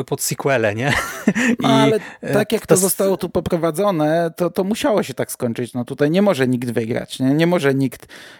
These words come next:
Speaker 2: e, pokazać, powiedzieć światu, co tutaj się... Chociaż z drugiej strony oni powiedzieli, nic się nie stało, nie?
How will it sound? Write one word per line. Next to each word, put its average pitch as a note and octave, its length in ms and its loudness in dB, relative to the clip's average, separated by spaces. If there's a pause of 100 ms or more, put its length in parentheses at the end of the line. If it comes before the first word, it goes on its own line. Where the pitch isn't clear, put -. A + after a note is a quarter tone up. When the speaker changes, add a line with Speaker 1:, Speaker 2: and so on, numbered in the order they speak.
(100)
Speaker 2:
e, - 40 0 (340)
pokazać, C#3 520 0
powiedzieć C3+ 500 -2
światu, C3+ 400 -2
co C3 140 -4
tutaj C3 260 -6
się... - 140 -8
Chociaż D4+ 220 0
z D#4 40 0
drugiej B3 260 0
strony A3 280 0
oni G#3 160 0
powiedzieli, E3+ 600 0
nic E3+ 180 -4
się F#3 100 -2
nie G3 120 0
stało, C3+ 400 0
nie? A#2+ 200 -2